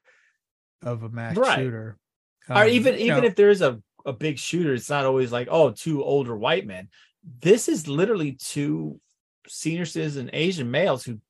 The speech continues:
Speaker 2: both did this, this, these horrific crimes. I mean, let's, let's call them for what they are. They're horrific.
Speaker 1: Yeah.
Speaker 2: They're horrible.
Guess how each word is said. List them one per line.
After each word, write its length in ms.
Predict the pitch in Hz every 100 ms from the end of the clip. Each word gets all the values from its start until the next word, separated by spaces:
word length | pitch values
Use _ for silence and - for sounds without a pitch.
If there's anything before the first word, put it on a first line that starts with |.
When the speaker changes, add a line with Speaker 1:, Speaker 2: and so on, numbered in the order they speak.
| _
Speaker 2:
both 300 | 131 143 165 _
did 220 | 123 139
this, 260 | 120 101 - - _
this, 400 | - 104 - - _ _
these 160 | - 117
horrific 440 | 117 175 254 131 -
crimes. 560 | 143 143 98 _ -
I 100 | -
mean, 140 | 127 131
let's, 220 | 170 165
let's 180 | 147 143
call 260 | 143 127
them 60 | 107
for 120 | 113
what 160 | 110 107
they 100 | 101
are. 180 | 127 127
They're 200 | 98 85
horrific. 380 | 104 107 143 127
Speaker 1:
Yeah. 140 | 117
Speaker 2:
They're 100 | 101
horrible. 460 | - 147 127 87